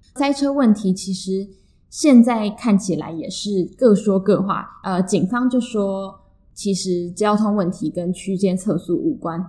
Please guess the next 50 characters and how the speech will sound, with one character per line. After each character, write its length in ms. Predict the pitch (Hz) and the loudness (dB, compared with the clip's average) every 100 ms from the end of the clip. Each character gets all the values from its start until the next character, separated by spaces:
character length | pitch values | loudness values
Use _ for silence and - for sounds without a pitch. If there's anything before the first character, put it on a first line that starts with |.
| - 233 | -10 -6
那 160 | 196 | -4
另 220 | 185 214 | 0 2
外 120 | 208 196 | 2 -2
一 60 | |
方 260 | 202 185 185 | -2 -4 -2
就 120 | 185 | -2
觉 180 | - 160 | -4 -6
得 160 | 156 - _ | -8 -12 _
是 160 | - 202 | -8 -8
区 320 | - 247 247 | -6 -2 0
间 180 | 247 247 | 2 0
测 200 | 247 202 | 0 2
速 180 | 202 | 2
造 300 | 190 - 208 | 0 0 2
成 260 | 180 180 151 | 2 -2 -4
了 100 | 151 | -6
更 320 | - 240 170 - | 2 4 4 0
严 160 | - | -6
重 200 | 165 165 | -4 -4
的 80 | 151 | -4
塞 240 | 185 165 | -4 -6
车 200 | 175 170 | -4 -4
情 260 | 165 185 - | -4 -6 -8
况。 260 | - 202 - _ _ | -8 -8 -8 _ _
那 120 | 302 311 | -2 -2
除 360 | - - 208 233 | -2 -4 0 2
了 160 | 240 | 0
这 220 | 220 - | -4 -6
个 140 | 240 190 | 0 2
问 200 | 208 180 | 2 0
题 160 | - 160 | -6 -10
之 220 | - 196 | -6 -4
外， 160 | 196 | -4
其 160 | 180 202 | -4 -6
实 160 | 190 220 | -4 -6
区 220 | - 262 | -6 -6
间 180 | 269 269 | -4 -4
测 220 | 269 226 | 0 -2
速 320 | 233 220 - - | 2 2 2 2
也 180 | 226 220 | 4 4
有 80 | 240 | 2
很 240 | 240 - | -2 -2
多 160 | 214 214 | -2 0
的 100 | 190 | -2
执 300 | - 165 185 | -4 -6 -4
法 200 | 202 117 | -4 -2
漏 200 | 196 - | 0 0
洞， 200 | - 180 - - _ | -2 -6 -8 -20 _
像 220 | - 302 285 | -4 -2 0
是 380 | 285 254 - | 0 -2 -2